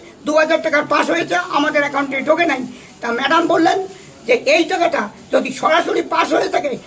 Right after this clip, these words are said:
ডাইরেক্ট আপনাদের ট্রেজারির মাধ্যমে অ্যাকাউন্টে ঢুকবে। আর নতুন ভাতা,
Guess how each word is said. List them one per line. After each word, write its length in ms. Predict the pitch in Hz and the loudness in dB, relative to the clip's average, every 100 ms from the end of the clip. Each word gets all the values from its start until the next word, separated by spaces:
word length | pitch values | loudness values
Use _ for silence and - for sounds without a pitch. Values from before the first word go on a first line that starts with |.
| - - | -10 0
ডাইরেক্ট 400 | 262 311 339 339 | 2 2 0 -4
আপনাদের 380 | - 311 294 | -6 -4 -4
ট্রেজারির 480 | 285 285 294 285 277 | -2 -2 0 -2 0
মাধ্যমে 360 | 262 - 294 254 - - - | -2 -2 0 -2 -4 -14 -6
অ্যাকাউন্টে 400 | 247 269 262 214 | -2 0 -2 -2
ঢুকবে। 360 | 302 247 220 - - - | 0 0 -2 -4 -16 -4
আর 160 | 220 226 220 | 2 2 2
নতুন 400 | - 349 392 330 | -2 4 4 4
ভাতা, 420 | 277 - 339 | 2 2 0